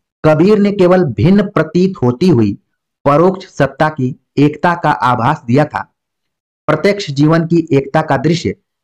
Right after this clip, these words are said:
सामने रखने की आवश्यकता बनी थी, यह जायसी द्वारा पूरी हुई।" इस कथन को आपने पिछले साल के क्वेश्चन पेपर में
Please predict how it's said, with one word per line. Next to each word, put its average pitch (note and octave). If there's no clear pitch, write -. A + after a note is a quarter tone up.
सामने C#3+
रखने D#3+
की E3+
आवश्यकता B2+
बनी C#3+
थी, D#3+
यह F3
जायसी C3
द्वारा G#2
पूरी B2+
हुई।" F#2+
इस F3
कथन E3+
को E3
आपने D3
पिछले F#3
साल E3
के D3+
क्वेश्चन D3
पेपर D3
में G#2